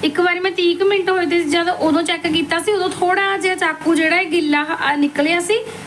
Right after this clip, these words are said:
ਹੁਣ ਆਪਾਂ ਚੈੱਕ ਕਰ ਲੈਂਦੇ ਆ। ਤੁਸੀਂ ਦੇਖ ਸਕਦੇ ਹੋ ਚਾਕੂ ਆਪਣਾ ਬਿਲਕੁਲ ਕਲੀਨ ਨਿਕਲਿਆ ਏ।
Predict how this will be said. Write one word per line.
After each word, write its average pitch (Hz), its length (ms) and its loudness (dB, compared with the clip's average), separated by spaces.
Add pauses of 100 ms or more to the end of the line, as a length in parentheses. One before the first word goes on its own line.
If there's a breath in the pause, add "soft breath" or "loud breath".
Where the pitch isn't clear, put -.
(160)
ਹੁਣ 302 80 2
ਆਪਾਂ 320 180 -2
ਚੈੱਕ 302 300 -2
ਕਰ 302 160 0
ਲੈਂਦੇ 285 340 2
ਆ। 427 120 0 (2500)
ਤੁਸੀਂ 349 240 0
ਦੇਖ 330 220 -2
ਸਕਦੇ 339 380 0
ਹੋ 403 200 0
ਚਾਕੂ 349 320 0
ਆਪਣਾ 359 220 0
ਬਿਲਕੁਲ 320 440 0
ਕਲੀਨ 359 420 0
ਨਿਕਲਿਆ 349 440 0
ਏ। 403 240 -2